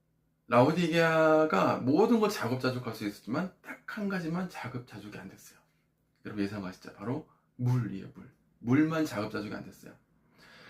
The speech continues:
여러분, 라오디게아 이 지역의 수질이 안 좋다는 것이 얼마나 유명했냐면 고대 문헌에도 기록될 정도로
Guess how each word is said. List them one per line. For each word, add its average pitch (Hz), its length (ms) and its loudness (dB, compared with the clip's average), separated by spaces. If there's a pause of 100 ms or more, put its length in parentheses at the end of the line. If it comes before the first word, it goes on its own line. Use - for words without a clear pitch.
(580)
여러분, 156 240 4
라오디게아 156 1160 6
이 131 100 0
지역의 143 400 0
수질이 190 340 -2
안 107 140 0
좋다는 113 340 -6
것이 104 480 -2
얼마나 147 320 2
유명했냐면 107 580 -2
고대 131 280 2
문헌에도 143 560 0
기록될 131 420 -2
정도로 101 520 -4